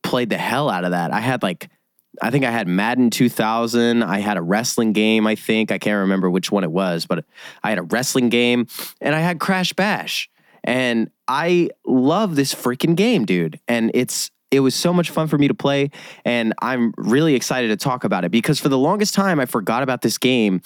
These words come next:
And until the Insane Trilogy, when I started going back and playing Crash again, which I do wanna do an episode on Crash one. Uh, Crash one is the only game out of the Crash series that I've hundred percented,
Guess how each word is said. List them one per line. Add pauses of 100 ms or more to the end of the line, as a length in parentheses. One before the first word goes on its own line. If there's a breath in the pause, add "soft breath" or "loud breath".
(280 loud breath)
And (340 soft breath)
until
the
Insane
Trilogy, (260 soft breath)
when
I
started
going
back
and
playing
Crash
again,
which
I
do
wanna
do
an
episode
on
Crash
one. (340 loud breath)
Uh,
Crash
one
is
the
only
game (200)
out
of
the
Crash
series
that
I've
hundred
percented,